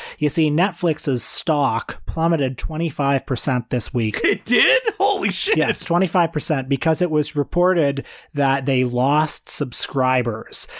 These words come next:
Speaker 1: Now, a lot of this, I believe, an underreported detail of this is the fact that they don't broadcast in Russia anymore because of the Ukrainian war.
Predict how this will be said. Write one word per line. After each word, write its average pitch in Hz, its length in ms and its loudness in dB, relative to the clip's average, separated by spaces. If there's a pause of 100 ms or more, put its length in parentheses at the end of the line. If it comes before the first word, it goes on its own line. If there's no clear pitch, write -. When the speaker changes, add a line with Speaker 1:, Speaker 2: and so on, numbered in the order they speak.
(200)
Speaker 1:
Now, 139 340 0
a 135 80 0
lot 165 220 4
of 214 120 0
this, 151 340 2
I 143 80 0
believe, 131 480 2
an 120 60 -2
underreported 147 680 2
detail 135 320 0
of 117 80 -2
this 123 220 0
is - 80 -4
the 135 80 -4
fact 127 240 0
that 123 100 -4
they 123 140 0
don't 127 340 0
broadcast 127 640 0
in 123 160 0
Russia 127 480 0
anymore 175 640 4
because 139 360 0
of 127 180 0
the 131 360 2
Ukrainian 135 600 0
war. 151 360 4